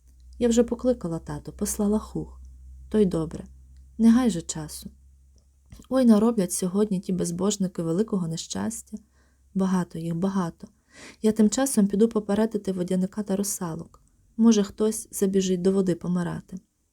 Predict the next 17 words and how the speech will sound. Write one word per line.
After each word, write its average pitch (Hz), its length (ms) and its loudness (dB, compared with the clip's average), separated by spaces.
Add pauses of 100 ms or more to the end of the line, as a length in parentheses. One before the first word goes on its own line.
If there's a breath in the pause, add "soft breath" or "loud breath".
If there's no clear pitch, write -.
(640)
Він 202 120 4
сперся 247 460 0
на 190 80 4
свою 196 280 -2
сукувату 196 520 -4
патерицю 185 600 -4
і 175 100 -6
тихо 214 300 -6
посунув 170 440 -6
до 170 100 -4
болота. 165 520 -8 (760 soft breath)
А 208 80 2
мавка-вербинка 226 840 4
вже 185 180 -2
вгледіла 190 440 2
пораненого 180 540 -2
зайчика. - 600 -12